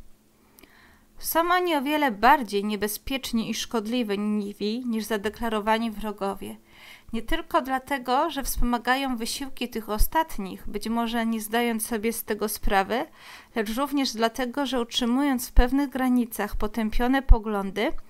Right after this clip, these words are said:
przybierają pozory uczciwości i czystości doktryny, mamiąc nieostrożnych zwolenników porozumienia i zwodząc uczciwych ludzi, którzy sprzeciwiliby się jawnemu błędowi.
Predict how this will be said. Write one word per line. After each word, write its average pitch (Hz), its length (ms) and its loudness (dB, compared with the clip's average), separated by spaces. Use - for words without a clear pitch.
przybierają 247 680 2
pozory 247 480 6
uczciwości 240 800 -4
i 208 60 0
czystości 214 560 -4
doktryny, 208 680 -4
mamiąc 240 540 2
nieostrożnych 240 760 0
zwolenników 233 760 0
porozumienia 226 920 2
i 214 100 -4
zwodząc 226 600 -2
uczciwych 220 540 -6
ludzi, 226 460 -2
którzy 233 340 -4
sprzeciwiliby 247 880 -2
się 233 180 -2
jawnemu 208 500 0
błędowi. 185 680 -4